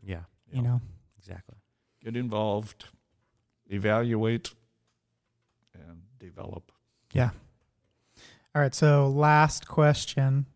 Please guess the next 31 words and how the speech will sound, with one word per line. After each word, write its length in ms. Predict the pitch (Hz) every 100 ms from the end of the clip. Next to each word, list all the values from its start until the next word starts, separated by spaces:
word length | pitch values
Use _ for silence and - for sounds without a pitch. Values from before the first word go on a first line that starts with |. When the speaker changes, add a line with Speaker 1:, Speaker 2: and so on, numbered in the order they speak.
| _ _ _ _
Speaker 2:
Pretty 180 | - 131
simple 320 | - 135 135
one, 220 | 135 131
though. 300 | 127 127 131 -
So, 460 | - 160 147 143 139
uh, 320 | 139 135 131
do 120 | 165
you 80 | 190
have 220 | 220 202
any 300 | 185 165 147
resources, 1000 | 139 160 - 156 156 160 156 156 - - - _ _ _
uh, 160 | 139 135
that 120 | 139
you 140 | 139 147
would 120 | 143
maybe 260 | 147 143 143
suggest 680 | - 131 131 135 135 -
for 120 | - 131
our 140 | 131
listeners 480 | 131 - 139 131 135
if 160 | 135
they 100 | -
wanted 300 | 131 131 135
to 80 | 131
read 200 | 131 131
a 40 | 123
book 480 | 127 131 127 -
on 200 | 127 120
spiritual 440 | 123 - 131 - 131
gifts 340 | 131 123 -
or 180 | 135 131